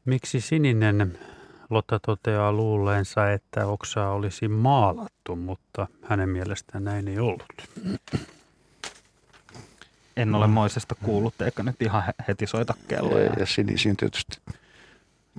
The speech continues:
Speaker 3: erilaisia sinisiä, mutta kyllä kuusissa voi olla semmoista siniharmaata sävyä myöskin neulasissa hieman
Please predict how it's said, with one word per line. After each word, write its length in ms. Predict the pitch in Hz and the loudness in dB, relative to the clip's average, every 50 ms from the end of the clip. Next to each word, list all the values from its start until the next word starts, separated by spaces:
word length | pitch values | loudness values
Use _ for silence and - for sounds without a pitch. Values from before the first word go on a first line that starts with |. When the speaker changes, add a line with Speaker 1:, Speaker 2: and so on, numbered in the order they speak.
| - - - _ _ - _ _ _ _ - - - - - - - - - - - - - - - | -20 -20 -20 _ _ -20 _ _ _ _ -18 -18 -18 -18 -20 -18 -12 -10 -10 -10 -10 -14 -16 -10 -6
Speaker 3:
erilaisia 580 | 98 98 101 101 113 123 117 110 - 113 101 98 | -4 0 4 8 10 10 10 8 6 2 2 4
sinisiä, 460 | 104 104 107 107 98 107 113 107 104 | 4 6 6 6 6 6 6 6 6
mutta 300 | 104 110 - - 107 95 - - | 4 4 4 4 2 2 2 0
kyllä 280 | 123 123 107 113 110 101 - _ _ _ _ _ _ _ _ _ _ _ _ - | -2 2 4 4 4 4 2 _ _ _ _ _ _ _ _ _ _ _ _ -4
kuusissa 580 | - 123 117 110 98 107 - - - 104 98 - - 107 | 2 4 4 4 4 2 2 2 2 2 0 0 0 2
voi 180 | 110 110 107 | 4 4 6
olla 200 | 98 104 104 101 | 6 4 2 2
semmoista 240 | - - 104 - 98 | 0 0 -2 0 0
siniharmaata 680 | - 101 101 101 92 90 90 92 95 95 - - 90 | 0 0 0 0 2 0 2 2 2 2 2 2 2
sävyä 460 | - - 98 92 95 95 95 95 92 - _ - - - _ _ - | 4 6 6 6 6 6 4 4 2 -2 _ -10 -20 -20 _ _ -4
myöskin 340 | - 104 95 - - 101 98 | -2 0 0 2 2 4 4
neulasissa 640 | 98 95 92 87 92 90 95 98 - - - 101 92 - - - _ _ _ _ _ _ _ _ _ _ _ _ - | 4 4 4 2 0 0 0 0 2 2 2 0 -2 -6 -12 -18 _ _ _ _ _ _ _ _ _ _ _ _ -6
hieman 300 | 98 98 95 98 104 98 | -2 0 2 2 2 0